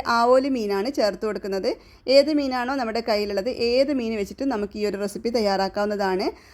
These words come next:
അപ്പോൾ ഞാനിപ്പോൾ ഇതിലേക്ക് മീൻ കഷ്ണങ്ങൾ ഇട്ട് കൊടുക്കുകയാണ്. മീൻ കഷ്ണങ്ങൾ ഇട്ട് കൊടുത്തതിന് ശേഷം ചെറുതായിട്ടൊന്ന് മിക്സ് ചെയ്ത് കൊടുക്കാം. അതിനുശേഷം അടച്ചു വെച്ചിട്ട് മീഡിയം ഫ്ലെയിമിൽ തന്നെ ഇട്ടിട്ട് അഞ്ച് മിനിറ്റ് നേരത്തേക്ക് നമുക്ക് ഈ കറി ഒന്ന്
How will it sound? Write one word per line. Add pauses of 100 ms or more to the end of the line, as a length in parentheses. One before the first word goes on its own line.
അപ്പോൾ
ഞാനിപ്പോൾ
ഇതിലേക്ക് (140)
മീൻ
കഷ്ണങ്ങൾ (160)
ഇട്ട്
കൊടുക്കുകയാണ്. (920)
മീൻ
കഷ്ണങ്ങൾ (100)
ഇട്ട്
കൊടുത്തതിന്
ശേഷം (100)
ചെറുതായിട്ടൊന്ന്
മിക്സ്
ചെയ്ത്
കൊടുക്കാം. (140)
അതിനുശേഷം (120)
അടച്ചു
വെച്ചിട്ട് (440)
മീഡിയം
ഫ്ലെയിമിൽ
തന്നെ
ഇട്ടിട്ട് (180)
അഞ്ച്
മിനിറ്റ്
നേരത്തേക്ക് (120)
നമുക്ക്
ഈ
കറി (100)
ഒന്ന്